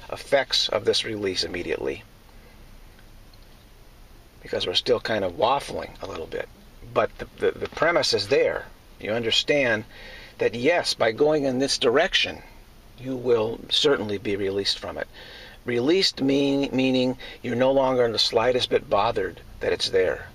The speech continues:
that it's arising in endlessness, because it has, has no power to end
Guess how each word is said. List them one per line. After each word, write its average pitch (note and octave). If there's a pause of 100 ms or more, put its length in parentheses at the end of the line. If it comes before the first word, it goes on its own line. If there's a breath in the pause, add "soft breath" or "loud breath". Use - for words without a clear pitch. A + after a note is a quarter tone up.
(380)
that -
it's -
arising G2+
in G2
endlessness, F2
because G#2
it G#2+
has, G2
has G#2
no C3
power C3
to -
end G#2+